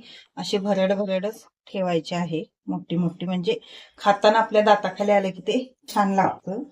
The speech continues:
एकदम असं बारीक करायचं नाही, असं रवाळ रवाळच एकदम त्याचं हे यायला पाहिजे.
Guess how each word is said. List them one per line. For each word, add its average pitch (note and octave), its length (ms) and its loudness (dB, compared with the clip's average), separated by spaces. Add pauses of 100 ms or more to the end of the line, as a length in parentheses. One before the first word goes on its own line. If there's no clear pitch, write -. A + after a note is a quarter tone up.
(1600)
एकदम G3+ 500 4
असं A#3+ 180 2
बारीक G#3+ 320 4
करायचं F3 360 0
नाही, D3 200 -2 (2000)
असं A3 220 -6
रवाळ G#3+ 440 6 (260)
रवाळच G#3+ 500 6
एकदम G#3 280 2
त्याचं G#3+ 400 0 (580)
हे F#3+ 200 0
यायला F3+ 260 4
पाहिजे. E3 300 2